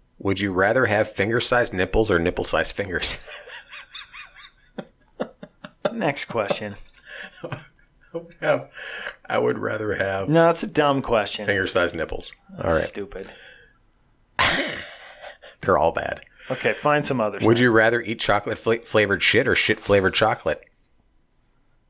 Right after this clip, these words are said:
Speaker 2: Okay, I'm not doing this.
Speaker 1: Shit flavored chocolate, 'cause I've eaten some really bad stuff.
Speaker 2: I'm
Speaker 1: And
Speaker 2: not
Speaker 1: knowing that it's chocolate would be fine.
Speaker 2: Okay,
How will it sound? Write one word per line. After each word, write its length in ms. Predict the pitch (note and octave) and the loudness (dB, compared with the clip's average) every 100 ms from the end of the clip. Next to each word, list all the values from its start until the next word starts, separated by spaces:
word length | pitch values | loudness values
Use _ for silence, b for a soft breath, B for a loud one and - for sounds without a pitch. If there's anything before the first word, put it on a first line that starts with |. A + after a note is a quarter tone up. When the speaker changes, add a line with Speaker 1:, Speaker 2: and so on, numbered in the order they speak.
| _ | _
Speaker 2:
Okay, 120 | - G#2 | -12 -8
I'm 180 | C3 | 0
not 180 | C#3 A#2 | 0 0
doing 200 | A2 G#2+ | -2 -2
this. 80 | G2+ | 0
Speaker 1:
Shit 160 | - A#2 | 0 0
flavored 360 | B2+ A#2 G#2+ | 4 4 2
chocolate, 420 | - G#2 - G2+ - | 0 0 0 -4 -2
'cause 160 | F#2 | 2
I've 160 | F#2+ A2 | 2 0
eaten 200 | A2 - | -6 -4
some 200 | E2 E2 | -4 -2
really 220 | F2+ F#2 | 0 0
bad 280 | D#2+ E2+ E2+ | 2 0 0
stuff. 380 | - D2+ - - _ _ _ _ _ _ _ _ _ - | -2 -2 -4 -16 _ _ _ _ _ _ _ _ _ -8
Speaker 2:
I'm 80 | G#2+ | -4
Speaker 1:
And 80 | A#2 | -4
Speaker 2:
not 100 | G2 | 0
Speaker 1:
knowing 300 | G2+ A2+ A2+ | 2 2 2
that 80 | |
it's 120 | G2 - | 0 0
chocolate 400 | G2 F2+ - F2 | 0 0 -2 -10
would 120 | E2 | -8
be 100 | E2+ | -8
fine. 420 | - F2 E2 - - _ _ _ _ _ _ _ _ _ _ - | 0 0 0 -4 -16 _ _ _ _ _ _ _ _ _ _ -8
Speaker 2:
Okay, 300 | - B2 | 0 0